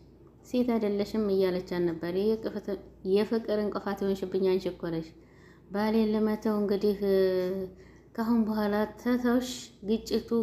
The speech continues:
ከኔ ጋር ነው የሚሆነው፣ ከሱ ጋር ሳይሆን ከኔ ጋር ነው ያለቻት ትገኛለች። ትሁትም እንግዲህ፣ እ፣ ቲና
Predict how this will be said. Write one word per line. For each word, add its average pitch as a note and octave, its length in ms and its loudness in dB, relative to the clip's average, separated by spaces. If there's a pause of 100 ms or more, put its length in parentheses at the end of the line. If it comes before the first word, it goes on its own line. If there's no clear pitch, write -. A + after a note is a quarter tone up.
ከኔ A3 320 2
ጋር G3 160 2
ነው F#3 100 4
የሚሆነው፣ F3+ 360 2
ከሱ F#3 240 -4
ጋር F3+ 160 -2
ሳይሆን F#3 380 -6 (460)
ከኔ F#3 240 2 (120)
ጋር E3+ 200 -2
ነው E3 160 -2
ያለቻት E3 500 -4
ትገኛለች። E3+ 720 -2 (220)
ትሁትም A#3+ 460 2
እንግዲህ፣ F#3+ 380 0 (100)
እ፣ F3+ 140 -4 (100)
ቲና G3 240 -2